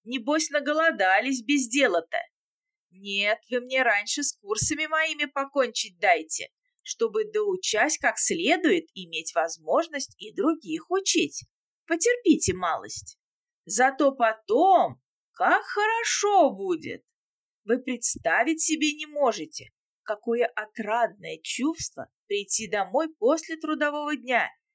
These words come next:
и сознавать, что ты провела свое время с пользой для других и для себя. Право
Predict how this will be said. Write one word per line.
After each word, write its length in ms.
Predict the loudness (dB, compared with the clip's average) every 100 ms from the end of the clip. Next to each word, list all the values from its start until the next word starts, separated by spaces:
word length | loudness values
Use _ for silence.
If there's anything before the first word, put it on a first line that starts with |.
| _
и 100 | -8
сознавать, 1000 | -6 -6 -6 -4 -4 -2 -4 -6 -12 -20 _ _ _ _ -12
что 200 | -6 -6
ты 240 | 0 0
провела 480 | 2 2 2 2 0
свое 380 | -2 -2 -2 -2
время 340 | -4 -6 -6
с 180 | -8 -8 _
пользой 460 | 2 2 2 0 -2
для 220 | -2 -4
других 560 | -2 -4 -6 -12 -14 _
и 120 | -16 -14
для 180 | -8
себя. 520 | -2 -2 0 -2 -2 -6 _ _ _ _ _
Право 440 | -6 0 2 2